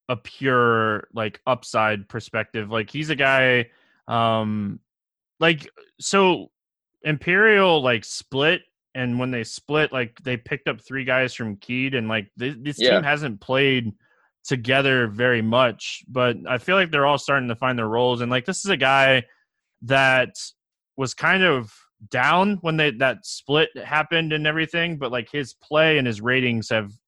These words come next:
Speaker 1: went in the right direction. So at fifty-eight hundred, if you go, like, maybe, like, a two one of this game, hoping that you get three really close maps and a lot of frags,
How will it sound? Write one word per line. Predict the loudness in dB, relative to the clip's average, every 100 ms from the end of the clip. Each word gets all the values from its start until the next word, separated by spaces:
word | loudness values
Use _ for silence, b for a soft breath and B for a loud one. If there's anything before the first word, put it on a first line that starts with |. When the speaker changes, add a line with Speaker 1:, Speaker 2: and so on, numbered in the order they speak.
| _
Speaker 1:
went | -16 -4 -2 -2
in | -4
the | -4
right | 0 0 0
direction. | -2 0 -2 -2 -10 -8
So | -4 0 2 0 _ _ _ _ _ _
at | -2 0 0 -2
fifty-eight | -2 -2 2 2 2
hundred, | 2 0 2 2 2 -4 -12 _ _ -8
if | -4
you | -2
go, | 0 2
like, | 2 2
maybe, | 2 2 2
like, | 2 0
a |
two | -8 -4 -2
one | 0 2 2
of | 0
this | -4 -4
game, | -2 0 0
hoping | -2 0 -2
that | -2
you | -2
get | -4 -4
three | -6 -6 -2
really | 0 -2
close | -2 -4 -4
maps | -2 0 0 -2
and | -2
a |
lot | 0 0
of | 0
frags, | 0 2 2 0 -4